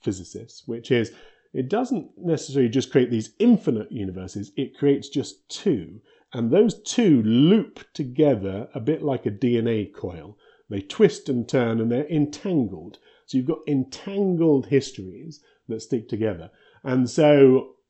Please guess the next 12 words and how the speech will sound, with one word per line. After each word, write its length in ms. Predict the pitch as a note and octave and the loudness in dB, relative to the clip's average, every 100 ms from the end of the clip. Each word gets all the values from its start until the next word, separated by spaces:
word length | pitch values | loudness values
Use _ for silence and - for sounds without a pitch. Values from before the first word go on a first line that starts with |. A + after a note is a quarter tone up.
| - | -14
that's 720 | D#3 C3 G3+ A3 - - - | -10 -2 -2 -2 -8 -20 -10
the 160 | B2+ A2 | -8 -2
premise 400 | - A#2+ G#2 - | 2 2 0 -4
of 100 | G2+ | -6
the 80 | |
Viking 400 | G2 G2+ F#2+ F#2 E2+ | -6 -8 -8 -14 -16
verse, 240 | E2+ - | -20 -16
that 200 | - G#2 | -14 -8
there 260 | A#2 G#2+ A#2 | -4 0 2
is 360 | A2+ G2+ F#2 - _ _ _ _ | 2 0 -4 -14 _ _ _ _
our 320 | A2+ A2 G#2+ G2 | -8 -6 -4 -4
universe, 640 | F#2+ F#2 E2+ B2+ B3 - | -4 -6 -8 -12 -14 -20